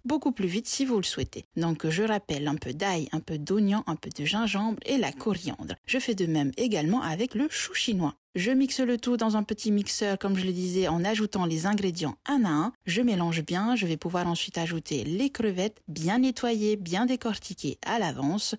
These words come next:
Je vais venir ensuite assaisonner le tout. Donc on va ajouter un peu de sel, un peu de poivre, un peu de sauce gnocchi mam,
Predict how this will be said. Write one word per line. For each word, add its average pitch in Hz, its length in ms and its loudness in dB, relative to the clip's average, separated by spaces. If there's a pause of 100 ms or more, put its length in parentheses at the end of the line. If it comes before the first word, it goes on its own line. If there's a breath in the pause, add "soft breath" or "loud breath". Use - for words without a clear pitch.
Je 175 160 0
vais 156 100 0
venir 165 300 2
ensuite 185 440 -2
assaisonner 160 720 -2
le 196 260 2
tout. - 300 -6
Donc 175 180 0
on 180 80 0
va 180 140 0
ajouter 175 520 0
un 151 120 2
peu 151 240 -6
de 147 160 -2
sel, 139 460 0
un 139 100 -2
peu 135 120 -8
de - 120 -10
poivre, 240 460 0
un 175 40 0
peu 151 160 -6
de - 140 -10
sauce - 440 -4
gnocchi 190 380 0
mam, 160 300 2